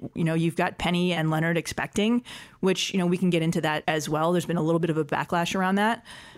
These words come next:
But, you know, for me, as someone who's been with this show for twelve seasons,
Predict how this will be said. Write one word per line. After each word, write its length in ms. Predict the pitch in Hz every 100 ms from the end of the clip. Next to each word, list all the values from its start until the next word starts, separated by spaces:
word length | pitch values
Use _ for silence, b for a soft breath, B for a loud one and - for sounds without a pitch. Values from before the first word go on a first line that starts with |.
| B
But, 200 | 196 190
you 80 | 214
know, 80 | 196
for 140 | 220
me, 260 | 220 240 233
as 120 | 185
someone 260 | - 190 190
who's 240 | 180 170
been 160 | 180 180
with 140 | 175
this 100 | 175
show 240 | - 170
for 100 | 170
twelve 300 | 175 - 165
seasons, 580 | - 254 240 202 202 -